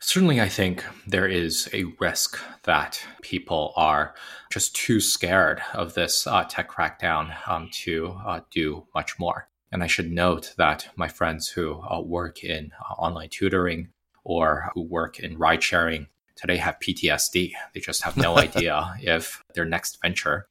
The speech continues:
Speaker 1: might just be almost outlawed by the Chinese government. And so they are certainly very, very nervous. And I think this is almost entirely a coincidence, but the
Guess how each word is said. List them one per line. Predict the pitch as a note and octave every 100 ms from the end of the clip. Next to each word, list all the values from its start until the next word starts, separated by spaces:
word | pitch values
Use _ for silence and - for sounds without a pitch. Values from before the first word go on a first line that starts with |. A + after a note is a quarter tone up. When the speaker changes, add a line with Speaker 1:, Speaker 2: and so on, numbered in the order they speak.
| _
Speaker 1:
might | F2+ E2+
just | - E2+ -
be | E2+ E2 _ _ -
almost | F2+ E2+ -
outlawed | F2+ - - C2+ - G2 -
by | D#2
the | D2+ D#2 -
Chinese | - D#2+ -
government. | E2 F2 D#2 - - -
And | E2+
so | D2+ D#2+
they | F2 G2 G#2
are | D#2+ D#2+
certainly | - F2+ E2+ D2+ D#2+ F#2 -
very, | E2+ F2
very | E2 D2+
nervous. | D#2 D2+ G2 B2+ - - _ -
And |
I | A2+
think | C3+ C3 - -
this | G2 -
is | - -
almost | G#2+ G#2+ -
entirely | G2 A2+ G#2+ F#2+
a | E2+
coincidence, | - F2+ F2 - D#2+ D#2 F#2+ - -
but | F#2+ -
the | F2+